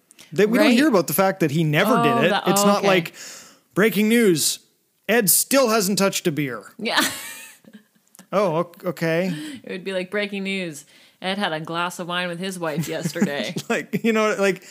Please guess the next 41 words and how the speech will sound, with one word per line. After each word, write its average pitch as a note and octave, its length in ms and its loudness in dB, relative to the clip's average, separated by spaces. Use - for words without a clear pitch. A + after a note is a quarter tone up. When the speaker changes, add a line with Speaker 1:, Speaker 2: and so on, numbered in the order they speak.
Speaker 1:
so G3 360 0
it, F#3 240 -6
that's G#3 220 2
kind G3 240 2
of, D3+ 160 -2
you F3 120 0
don't G#3 240 2
hear G3+ 260 2
about D#3+ 300 0
those D#3+ 300 0
stories, B2+ 560 -2
and D#3 180 -4
there E3 140 2
Speaker 2:
Right. - 80 0
Speaker 1:
are E3 180 0
a D#3 60 0
lot D3 440 2
of D3 100 -2
those. A#2 380 -6
Speaker 2:
Right. D#3+ 160 -6
Speaker 1:
You D#3+ 80 0
don't G3+ 300 0
hear F3 540 0
about, D3 440 -2
like, C3+ 360 -8
Speaker 2:
The - 60 -4
good - 0 -
Speaker 1:
breaking, F#3 280 2
Speaker 2:
stuff. B3+ 200 0
Speaker 1:
breaking G#3 280 2
news, A3 240 2
Billy F#3+ 240 4
Talent F#3+ 320 0
spends F#3 240 0
fourteen F#3 640 0
hours F3+ 320 2
a D#3+ 60 -2
day F#3 200 2
in F3 80 2
the E3 60 0
studio D#3 580 0